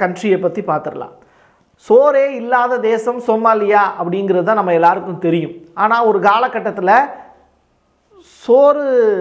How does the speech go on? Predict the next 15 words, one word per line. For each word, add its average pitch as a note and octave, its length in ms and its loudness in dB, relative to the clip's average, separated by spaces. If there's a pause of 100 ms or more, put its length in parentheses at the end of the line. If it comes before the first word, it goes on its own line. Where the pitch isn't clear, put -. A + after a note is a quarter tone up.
(400)
மட்டும் G#3+ 300 -2
கிடையாது, F#3+ 420 2 (500)
மீனும் C#4 400 -2 (100)
சேர்த்து B3+ 440 2 (920)
சாப்பிடக்கூடியவங்க F#3+ 880 -2
தான் E3+ 120 0
அவங்க. D3 200 -10 (540)
அந்த A3+ 200 0
அளவுக்கு B3+ 400 2
அவங்களுடைய G#3 500 0 (160)
கடல் A3+ 260 0 (120)
எல்லைங்கிறது G3 640 0
ரொம்ப F#3+ 240 -4
நீண்டது. F3 400 0 (560)
அவங்க G#3+ 240 0